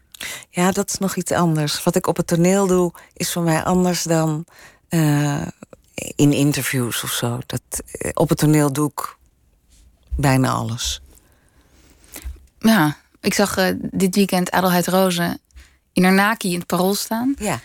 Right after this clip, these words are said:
Speaker 1: het ziet er geweldig
Speaker 2: Een
Speaker 1: uit.
Speaker 2: geweldige foto
Speaker 1: Ja.
Speaker 2: is dat.
Speaker 1: <laughs> Ja.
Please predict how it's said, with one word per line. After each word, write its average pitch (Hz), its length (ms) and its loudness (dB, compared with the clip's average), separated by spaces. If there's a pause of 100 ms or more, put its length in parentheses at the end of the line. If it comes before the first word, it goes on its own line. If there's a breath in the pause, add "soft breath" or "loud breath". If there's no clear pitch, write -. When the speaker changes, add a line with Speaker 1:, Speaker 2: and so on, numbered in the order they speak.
Speaker 1:
het - 100 -12
ziet - 240 -8
er 180 140 0
geweldig 196 440 0
Speaker 2:
Een - 60 0
Speaker 1:
uit. 208 100 6
Speaker 2:
geweldige 202 360 2
foto 170 280 -2 (100)
Speaker 1:
Ja. 254 60 -2
Speaker 2:
is 226 140 -6
dat. 262 200 -8
Speaker 1:
<laughs> - 180 -8
Ja. - 140 -6